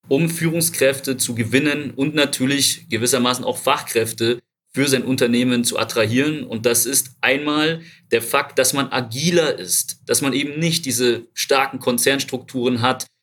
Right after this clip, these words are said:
und dass man zusätzlich, und das ist meines Erachtens der wichtigste Punkt, einen größeren Einflussbereich, also Gestaltungsspielraum für Führungskräfte anbieten kann. Wenn ich einen Executive Search Prozess habe, dann ist es meistens so, dass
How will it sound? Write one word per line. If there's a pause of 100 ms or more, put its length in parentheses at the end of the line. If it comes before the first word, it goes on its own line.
(360)
und (240)
dass
man
zusätzlich,
und
das
ist
meines
Erachtens
der
wichtigste
Punkt, (260)
einen
größeren
Einflussbereich,
also
Gestaltungsspielraum
für
Führungskräfte (120)
anbieten
kann. (260)
Wenn
ich
einen
Executive
Search
Prozess
habe,
dann
ist
es
meistens
so,
dass